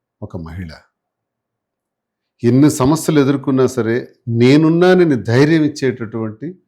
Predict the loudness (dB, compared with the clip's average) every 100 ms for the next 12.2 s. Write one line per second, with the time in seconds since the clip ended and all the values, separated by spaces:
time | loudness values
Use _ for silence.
0 | _ _ _ -12 -10 -10 -10 -10 -10 -14
1 | _ _ _ _ -6 -4 -6 -4 -4 -4
2 | -8 -8 -8 -8 _ _ _ _ _ -6
3 | -2 0 2 0 0 -2 -4 -6 -8 -4
4 | -4 0 0 0 -8 -14 -6 -6 -6 -14
5 | -10 -8 -8 -12 -16 -10 -8 -8 -8 -10
6 | -8 -10 -12 _ _ _ _ _ _ -16
7 | -8 -6 -4 -4 -4 -6 -8 -14 -12 -14
8 | -14 -18 _ _ _ _ _ _ -10 -4
9 | -2 0 -2 -2 -10 _ _ _ -8 -2
10 | 0 0 0 0 0 -4 -2 -2 -2 -4
11 | -2 -4 0 0 2 0 -2 -4 -2 -2
12 | -4